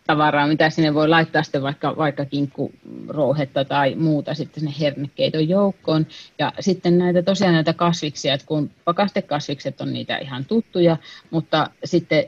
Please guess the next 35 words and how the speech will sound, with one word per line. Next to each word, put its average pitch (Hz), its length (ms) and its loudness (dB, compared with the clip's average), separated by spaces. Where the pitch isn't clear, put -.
jos 160 240 0
pääsee 143 360 0
sinne 139 280 -6
tukkuun 208 640 0
tai 175 160 4
sitten, 180 360 -2
mm, 170 240 -6
jo, 190 220 2
paikkakunnilla 175 680 2
voi 175 220 6
olla 170 220 4
tämmöisiä 170 380 2
tuoretukkuja 160 880 4
kanssa, 160 360 2
että 139 180 -2
meillä 151 440 2
esimerkiksi 143 480 -4
täällä 143 320 2
lähellä 151 460 0
on 139 160 -2
sitten 147 340 -4
tämmönen, 147 380 0
se 165 120 -2
on 156 100 4
Liperin 180 340 6
juurespakkaamo 156 840 0
oli 147 120 0
aikaisemmin, 147 640 0
mutta 139 260 -2
nyt 147 180 -2
kun 139 160 0
en 131 120 0
muista 151 280 -2
sitä 147 300 -6
uutta, 156 400 0